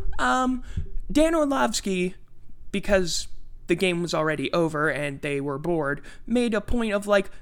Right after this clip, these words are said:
"Oh no, T J Finley should be the starting quarterback going forward. Like, why would you take it away from him? He hasn't done anything to lose his job." Okay, he's not the starter.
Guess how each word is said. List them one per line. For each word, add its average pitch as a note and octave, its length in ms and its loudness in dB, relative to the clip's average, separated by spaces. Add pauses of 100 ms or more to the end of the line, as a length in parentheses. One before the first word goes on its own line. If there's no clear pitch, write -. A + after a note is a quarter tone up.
"Oh F#4 300 0
no, D4 300 2
T C4+ 200 -2
J D4 200 0
Finley C#4+ 420 0
should A3 240 -2
be A#3 100 0
the G#3+ 140 -2
starting A3+ 380 -2
quarterback B3 520 -2
going G3+ 280 0
forward. A#3 540 0 (340)
Like, A3+ 280 0 (480)
why C4+ 280 4
would D4 200 2
you D4 80 2
take D#4 280 -2
it D4+ 100 0
away D#4 300 0
from D#4+ 260 0
him? D#3+ 320 -2
He D4 240 0
hasn't E4+ 340 -2
done B3 160 0
anything F#3+ 520 -2
to E3 260 -6
lose D3+ 380 -4
his C#3+ 200 -4
job." D3 480 -4 (540)
Okay, - 600 -4 (760)
he's G#3 240 -2
not C4 240 2
the F4+ 60 -2
starter. E3 560 -2